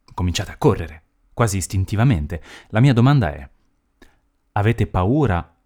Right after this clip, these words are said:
e quindi correte? Oppure correte e correndo diventate paurosi?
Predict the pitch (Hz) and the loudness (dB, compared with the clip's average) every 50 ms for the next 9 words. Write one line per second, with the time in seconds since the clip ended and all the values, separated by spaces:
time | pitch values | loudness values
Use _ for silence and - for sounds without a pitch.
0 | _ - 101 - _ - - 156 160 131 98 90 85 80 85 78 - 87 85 78 | _ -10 -10 -10 _ -10 -4 0 2 2 4 2 2 -2 -4 -10 -8 -8 -8 -8
1 | 76 82 113 165 175 - - 78 76 76 78 _ _ _ _ _ _ _ _ _ | -8 -8 -8 -8 -8 -10 -8 -8 -8 -8 -10 _ _ _ _ _ _ _ _ _
2 | _ _ _ _ _ _ _ _ _ - 135 135 - - 85 87 82 80 78 82 | _ _ _ _ _ _ _ _ _ -2 -2 -2 -2 -10 -8 -6 -6 -4 -4 -4
3 | 82 82 - _ _ _ _ _ _ _ _ - - 147 143 135 127 123 120 127 | -6 -6 -10 _ _ _ _ _ _ _ _ -4 2 2 4 4 4 2 0 0
4 | 151 156 - - 170 - - - 160 160 - - 143 131 117 110 117 143 170 165 | 0 -4 -6 -6 -6 -6 -2 -2 -2 -2 0 0 0 2 2 2 2 2 4 4
5 | 135 113 101 92 92 85 82 85 - - 113 113 120 113 113 110 107 123 127 139 | 4 4 4 4 2 0 -2 -4 -6 -6 -2 0 2 4 4 2 2 2 -2 -2
6 | - 107 - 120 110 98 95 95 92 82 80 73 71 76 78 76 | -2 -4 -2 -2 -2 -2 -4 -4 -6 -6 -6 -10 -10 -10 -10 -10